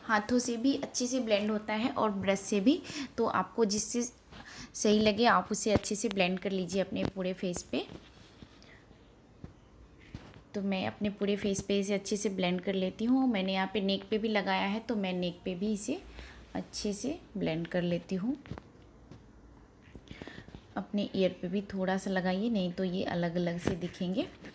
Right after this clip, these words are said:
तो इस तरह से मैंने अपने पूरे फेस पे इसे अप्लाई कर लिया है। इसके बाद मैं ले रही हूँ थोड़ा सा कंसीलर। कंसीलर को मैं फिंगर से ही लगा रही हूँ, फिंगर से भी अच्छे से लगते हैं।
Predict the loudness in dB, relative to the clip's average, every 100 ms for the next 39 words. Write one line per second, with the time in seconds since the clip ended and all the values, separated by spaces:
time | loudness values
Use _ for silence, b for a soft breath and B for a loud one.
0 | B B -8 -8 -20 -20 -18 -18 -18 -20
1 | -20 -20 -12 -10 -8 -12 -10 -6 -4 -4
2 | -4 -2 -2 -2 -2 -4 -4 -2 -2 -2
3 | -4 -2 -4 -4 -4 -4 -2 -2 0 0
4 | -2 0 0 0 0 -2 B B B B
5 | -4 -2 -2 2 4 2 2 0 2 0
6 | 2 2 2 0 -2 -4 -2 -2 -4 -4
7 | -2 0 0 0 0 -2 B B B -2
8 | -2 0 0 0 2 2 2 2 4 4
9 | 2 0 2 2 2 2 0 -2 -4 -6
10 | -18 -6 -2 0 0 -2 -4 -4 -6 -8
11 | -8 -6 -4 -4 -6 -4 -2